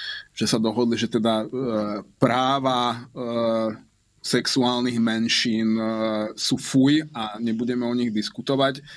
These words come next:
ani vtedy, keď po nich šliape, povedzme, ministerka kultúry, e, lebo K D H sa to nepáči. A, e, naozaj, ja som bol, inak, e, musím povedať, že včera bol opäť protest v Prahe, to len akože malé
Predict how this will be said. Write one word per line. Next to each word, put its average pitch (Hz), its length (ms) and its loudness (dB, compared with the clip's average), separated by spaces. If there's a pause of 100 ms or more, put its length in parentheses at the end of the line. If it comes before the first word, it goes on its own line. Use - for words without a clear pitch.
(160)
ani 117 180 0
vtedy, 120 300 -4
keď 120 180 -4
po 117 140 -2
nich 117 160 -2
šliape, 113 480 0
povedzme, 113 340 -2
ministerka 110 600 -2
kultúry, 175 560 0
e, - 20 -12 (1120)
lebo 117 480 -2
K 117 220 2
D 120 80 2
H 117 80 -2
sa 120 160 -4
to 147 80 -4
nepáči. 143 720 -2 (1700)
A, 123 80 2
e, 143 240 -10 (560)
naozaj, 151 320 2
ja 139 80 2
som 170 160 -2
bol, 147 160 -2
inak, 147 160 0
e, 147 240 -6
musím 135 480 -4
povedať, 131 240 2
že - 80 -12
včera 160 160 2
bol 131 240 -2
opäť 127 320 -4
protest 135 560 -4
v - 80 -20
Prahe, 139 320 2
to 143 160 -8
len 117 80 -2
akože 113 400 -4
malé 131 320 2